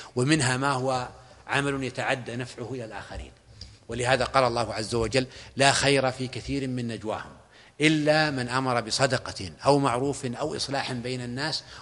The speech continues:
ومن يفعل ذلك ابتغاء مرضات الله فسوف نؤتيه أجرا عظيما". هذه الأعمال التي يتعدى نفعها إلى الناس أجرها عظيم،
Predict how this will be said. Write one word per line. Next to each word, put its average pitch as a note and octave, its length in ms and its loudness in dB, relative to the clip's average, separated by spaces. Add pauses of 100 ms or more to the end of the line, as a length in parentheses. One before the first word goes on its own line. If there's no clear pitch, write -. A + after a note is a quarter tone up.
ومن B2 180 0
يفعل A#2 320 0
ذلك B2 300 -2
ابتغاء B2 420 -2
مرضات A#2+ 400 -2
الله B2+ 360 -2 (260)
فسوف B2+ 320 -2
نؤتيه A#2 460 -8
أجرا A#2 280 -8
عظيما". D#2 380 -18 (300)
هذه F3 300 8
الأعمال C#3+ 440 0
التي B2+ 160 -4
يتعدى C3+ 420 2
نفعها C#3 300 -4
إلى B2+ 160 -6
الناس C#3 280 -4
أجرها B2+ 340 -2
عظيم، G2 300 -4